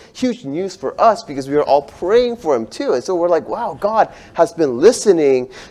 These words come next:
to our prayers." And so after he submitted his draft, which is the book that he's been writing, there's more <laughs> silence. There's more silence. He doesn't hear back from them.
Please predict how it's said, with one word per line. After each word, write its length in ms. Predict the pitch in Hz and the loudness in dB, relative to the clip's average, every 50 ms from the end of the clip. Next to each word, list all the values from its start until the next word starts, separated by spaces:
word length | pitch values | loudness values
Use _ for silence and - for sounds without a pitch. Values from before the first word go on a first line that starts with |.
| - | -14
to 180 | - - 202 151 | -8 -2 2 4
our 140 | 170 175 175 | 4 4 2
prayers." 640 | - - - 330 339 349 214 131 104 90 - - - - - - | 0 -4 -4 -2 0 0 2 2 0 -2 -4 -8 -16 -20 -10 -4
And 140 | - 165 165 | -2 -2 0
so 100 | 214 - | 0 0
after 360 | - 165 214 254 - 240 254 | 0 0 0 0 0 -2 -4
he 140 | 247 220 175 | -4 -4 -6
submitted 540 | 151 - - 143 123 120 147 185 185 190 170 | -6 -4 -4 -4 -2 0 0 0 2 2 0
his 160 | 156 120 - | 0 -4 -6
draft, 460 | - - 123 101 87 85 87 - - | -6 -4 -4 -2 -2 -4 -6 -8 -12
which 120 | 101 - 101 | -12 -12 -12
is 200 | 101 - - - | -12 -12 -14 -18
the 160 | - - - | -20 -20 -20
book 320 | - - - 143 151 - | -6 0 0 0 2 2
that 120 | - 131 117 | 2 2 2
he's 120 | 113 - | 0 -2
been 180 | - 113 104 98 | -6 -8 -6 -4
writing, 240 | 90 92 95 104 | -6 -6 -6 -6
there's 160 | 92 107 101 110 | -8 -10 -8 -6
more 300 | 113 117 131 147 165 175 | -2 0 2 2 2 2
<laughs> 160 | - - 151 | 0 -2 -4
silence. 560 | 117 110 - - 113 - - - - - - _ _ - - - - - - | -4 -4 -6 -10 -14 -16 -14 -18 -20 -20 -20 _ _ -20 -20 -20 -20 -20 -8
There's 160 | - 180 165 165 | -4 -4 -2 2
more 220 | 202 226 254 262 | 6 8 8 8
silence. 240 | 262 262 240 220 208 | 8 4 2 2 0
He 80 | 220 | -4
doesn't 220 | 202 233 240 226 - | -6 -6 -6 -6 -2
hear 140 | - 254 208 | 0 -2 -2
back 360 | 147 - 156 160 196 226 - | 0 0 0 0 0 -2 -2
from 240 | - - 170 143 127 | -2 0 0 0 2
them. 200 | 113 98 85 | 0 -2 -2